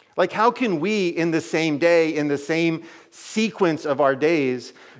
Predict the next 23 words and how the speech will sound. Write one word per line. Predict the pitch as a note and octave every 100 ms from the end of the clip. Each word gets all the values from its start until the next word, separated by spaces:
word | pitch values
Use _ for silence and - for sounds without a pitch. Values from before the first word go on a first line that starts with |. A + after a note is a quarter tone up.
| _
express | D#3+ - - - F#3+ - -
total | - G#3 G#3+ C4 A3
love | F3+ F3+
towards | - F3+ E3 D#3
somebody, | F#3 F#3 D#3+ D3
but | D3 D#3
experience | D3+ - F#3+ F#3+ - E3
and | C#3+
feel | - G3+ E3+
total | - F#3 F3+ D3+
hate | F3 E3+
towards | - D3+ D#3
somebody | F#3 D#3+ E3+
else? | F3
But | F3+
I'm | F3+
the | G3+
same | - G#3 G3+ F#3+
person | G3 G3+ G3
in | E3
the | D#3+
same | - F#3 F3
life. | E3+ G3